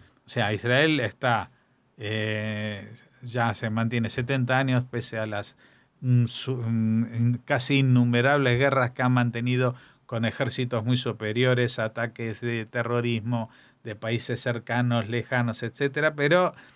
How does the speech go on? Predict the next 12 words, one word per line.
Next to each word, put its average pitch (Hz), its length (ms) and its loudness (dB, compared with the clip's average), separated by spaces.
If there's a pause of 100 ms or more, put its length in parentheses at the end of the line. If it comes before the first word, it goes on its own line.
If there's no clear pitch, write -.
(280)
para 123 520 4
Shtaye, 156 680 4 (280)
eh, 127 520 2
Israel 151 580 4
está 175 540 4
como 139 280 2
arrinconado 143 600 4
y 160 60 2
solamente 160 540 0
tiene 147 340 -2
dos 143 220 -2
opciones. 92 560 -10